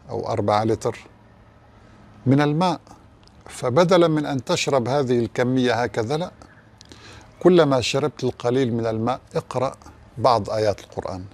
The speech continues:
اجعلها ثقافة لك، منهج، وسوف ترى الفرق إن شاء الله. طبعا لا يوجد خسارة، لا يوجد أضرار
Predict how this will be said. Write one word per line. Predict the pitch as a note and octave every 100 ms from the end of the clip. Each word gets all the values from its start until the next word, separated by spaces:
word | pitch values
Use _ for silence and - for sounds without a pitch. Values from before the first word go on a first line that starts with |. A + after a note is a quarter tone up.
| - -
اجعلها | D#3 F#3 G#3 F3+
ثقافة | - D3+ - C#3+ -
لك، | G#2 G#2 C3
منهج، | C3+ F#2 F2+ E2 - - _ _ - - - - - - -
وسوف | A#2 - G#3+ -
ترى | D3 - D#3
الفرق | B2+ - C#3+ - - - - -
إن | G#2
شاء | - A2+ F#2
الله. | F2+ F#2 - - - - - - - - - - - -
طبعا | A3+ G3+ G3+ F#3+ - - - - -
لا | E3+ G3
يوجد | F3 E3
خسارة، | - D#3 - E3 D#3+ E3+ - - _ _ _ _ -
لا | D3
يوجد | C3 C3+ -
أضرار | - G#2+ B2 C3 C#3+ C#3+